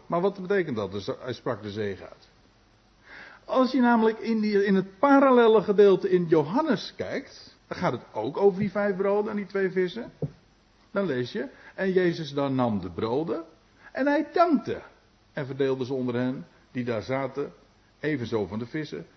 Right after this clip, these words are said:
en zoveel zij wensten." Over zegen gesproken trouwens. Overvloed, rijkdom. Het wordt alleen maar meer. Maar dan gaat, het gaat mij nu even om het punt dat wat in Marcus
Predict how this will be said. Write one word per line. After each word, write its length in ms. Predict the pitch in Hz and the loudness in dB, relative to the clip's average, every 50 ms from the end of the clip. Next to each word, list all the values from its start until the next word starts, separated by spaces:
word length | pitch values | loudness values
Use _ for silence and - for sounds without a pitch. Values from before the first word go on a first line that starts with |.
| _ _ _ | _ _ _
en 140 | - 156 156 | -12 -10 -6
zoveel 720 | - 190 180 175 - - - - 240 233 240 247 247 240 - - | -6 -6 -6 -6 -10 -14 -8 -4 -4 -2 -2 -4 -6 -12 -16 -20
zij 440 | - - - - 185 185 185 185 175 - | -20 -16 -12 -10 -8 -8 -10 -12 -14 -16
wensten." 440 | - 104 90 82 78 - - - - _ _ _ _ _ _ _ | -14 -12 -12 -12 -14 -20 -20 -20 -20 _ _ _ _ _ _ _
Over 260 | - 131 110 110 110 | -4 -4 -4 -4 -6
zegen 380 | 98 117 127 120 101 90 90 | -6 -4 -4 -4 -6 -8 -12
gesproken 520 | 82 - 90 - - 98 92 85 82 - - | -18 -20 -20 -18 -16 -14 -14 -14 -16 -16 -14
trouwens. 460 | - 92 87 - - - - - - _ _ _ _ _ _ _ _ _ _ _ _ _ _ - 214 - _ _ _ _ _ _ - - _ _ | -12 -12 -12 -12 -14 -18 -20 -20 -20 _ _ _ _ _ _ _ _ _ _ _ _ _ _ -20 -20 -20 _ _ _ _ _ _ -20 -20 _ _
Overvloed, 800 | - 233 240 254 247 214 170 - 131 104 104 107 98 - - - _ _ | 6 8 8 8 6 2 -2 -4 -8 -8 -6 -6 -8 -8 -10 -20 _ _
rijkdom. 760 | - - 175 233 269 269 285 277 220 - - 120 127 123 - - - - _ _ _ _ _ _ _ | -10 -6 -4 0 2 2 2 2 0 -2 -2 2 2 2 0 -2 -10 -20 _ _ _ _ _ _ _
Het 100 | _ - | _ 2
wordt 160 | 208 240 233 233 | 4 4 4 6
alleen 460 | 247 269 294 302 330 330 330 330 330 | 6 8 8 8 8 6 2 0 2
maar 200 | 311 302 294 285 | 2 4 4 4
meer. 320 | 277 269 247 190 123 92 - - - _ _ _ _ _ _ _ _ _ - | 4 4 4 4 2 0 -4 -12 -20 _ _ _ _ _ _ _ _ _ -4
Maar 140 | 160 165 | -2 0
dan 100 | 180 196 | 0 2
gaat, 180 | - 214 247 247 | 2 2 0 0
het 100 | - - - - - - | -2 -4 -10 -14 -6 0
gaat 160 | 208 208 196 | 0 2 4
mij 140 | 220 247 254 | 4 6 6
nu 220 | 269 269 262 247 | 6 6 6 6
even 220 | 233 233 180 196 | 4 4 4 2
om 140 | - 202 185 | 0 0 0
het 160 | 156 143 - | -2 -4 -4
punt 360 | - 269 240 220 220 254 - - - - - - | -2 0 0 0 0 -2 -6 -10 -20 -20 -10 -2
dat 240 | - 185 180 180 - | 0 0 0 2 2
wat 260 | 185 180 170 - - - - - - - - _ _ - - - _ _ _ _ _ _ _ _ _ _ _ _ _ - - | 0 0 0 -2 -6 -18 -20 -20 -20 -20 -20 _ _ -20 -20 -20 _ _ _ _ _ _ _ _ _ _ _ _ _ 6 8
in 240 | 175 165 147 143 | 8 8 8 6
Marcus 760 | 139 147 180 233 294 302 - - 208 147 - - - - - | 4 4 4 6 4 4 2 0 0 0 0 -4 -10 -14 -16